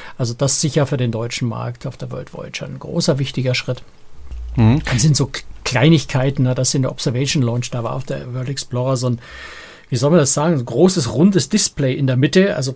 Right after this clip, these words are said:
Speaker 1: flach waagrecht liegend, da gab's eine Unterwasserkamera, da hätte man auf diesem Display irgendwas sehen sollen, was diese Unterwasserkamera aufzeichnet, was auch immer das hätte gewesen sein sollen.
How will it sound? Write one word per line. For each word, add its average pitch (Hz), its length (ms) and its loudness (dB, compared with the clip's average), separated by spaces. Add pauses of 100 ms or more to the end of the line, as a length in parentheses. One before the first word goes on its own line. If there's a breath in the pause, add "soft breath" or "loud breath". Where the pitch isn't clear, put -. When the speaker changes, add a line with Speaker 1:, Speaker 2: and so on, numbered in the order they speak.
Speaker 1:
flach - 960 -6
waagrecht 151 440 0
liegend, 180 640 2
da 135 60 0
gab's 135 280 -6
eine 147 80 -4
Unterwasserkamera, 151 840 0
da 131 60 2
hätte 147 200 0
man 143 120 0
auf 127 60 -6
diesem 131 220 0
Display - 360 -2
irgendwas 175 460 4
sehen 165 240 2
sollen, 147 260 0
was 135 120 -2
diese 139 220 -6
Unterwasserkamera 135 800 -2
aufzeichnet, 139 840 -4
was - 340 -6
auch 127 120 -2
immer 156 140 -2
das 143 180 -2
hätte 135 140 -4
gewesen 143 340 -2
sein 127 180 0
sollen. 131 160 0